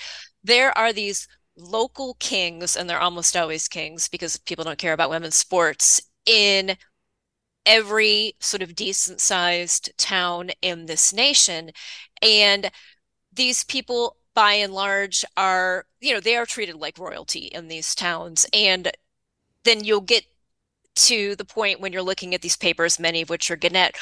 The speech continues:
and you'll find the long read about the crimes that they eventually committed, tax fraud, uh, messing with, you know, the insurance registration on the car for their car lot,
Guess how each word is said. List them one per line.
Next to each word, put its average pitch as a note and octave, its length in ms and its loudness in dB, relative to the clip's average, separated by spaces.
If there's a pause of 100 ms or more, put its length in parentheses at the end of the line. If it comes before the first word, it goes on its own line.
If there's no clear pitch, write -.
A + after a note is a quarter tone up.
(340)
and G#3+ 140 2
you'll G3+ 160 4
find G3 640 4
the F3+ 180 0
long A3 300 4
read F3+ 340 -4
about E3+ 280 -4
the F3 80 -10
crimes E3+ 380 -6
that E3+ 120 -6
they E3+ 100 2
eventually E3 360 -2
committed, D#3+ 440 -8 (680)
tax - 340 4
fraud, E3 640 0 (340)
uh, C#3+ 380 2 (600)
messing F3+ 440 -2
with, E3+ 180 -8 (100)
you F3+ 140 -10
know, E3 80 -10
the E3+ 100 -12
insurance E3 340 -8
registration E3 580 2
on D3+ 80 -8
the C#3+ 60 -8
car E3 260 2
for F3+ 120 -6
their D#3+ 140 -4
car E3+ 280 2
lot, E3+ 340 4